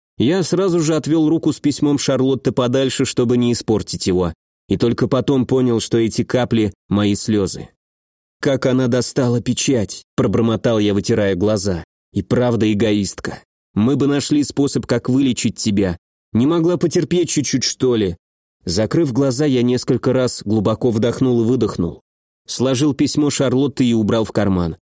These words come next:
после чего взял шкатулку и вышел из холма. Мимолётная слабость прошла, сменившись твёрдой решимостью действовать.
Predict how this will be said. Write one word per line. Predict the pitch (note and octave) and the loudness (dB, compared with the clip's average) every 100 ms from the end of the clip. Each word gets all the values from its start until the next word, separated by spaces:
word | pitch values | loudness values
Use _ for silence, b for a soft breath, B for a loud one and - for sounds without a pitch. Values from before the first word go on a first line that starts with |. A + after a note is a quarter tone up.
| _ _ | _ _
после | C#3 D#3 D#3+ | -2 0 0
чего | C3 D3+ C3+ | 0 0 0
взял | A2 A#2+ A2+ | 0 0 0
шкатулку | - A2 - D#3+ - B2 | 0 -2 2 0 2 0
и | |
вышел | G#2+ B2 - G#2+ | 2 0 0 0
из | G2 | 0
холма. | - G2+ F2+ E2 - _ _ _ _ _ - | -2 0 0 -2 -8 _ _ _ _ _ -2
Мимолётная | A2 C#3+ F#3+ B3 A#3+ G3+ F3 | 0 2 2 0 0 0 0
слабость | E3+ G3 F3+ D#3+ - - | 0 0 0 -2 -4 -2
прошла, | C#3 C3+ - E3 | -2 0 0 0
сменившись | - C#3+ C#3+ C#3+ - C3+ | 0 0 0 0 0 -2
твёрдой | - C#3 D3 C3 | 0 0 0 0
решимостью | A#2+ A#2+ B2+ B2 - B2 | 0 0 0 0 0 0
действовать. | G#2+ A2+ G2 - D#2 - - | 0 0 -2 -4 -6 -8 -14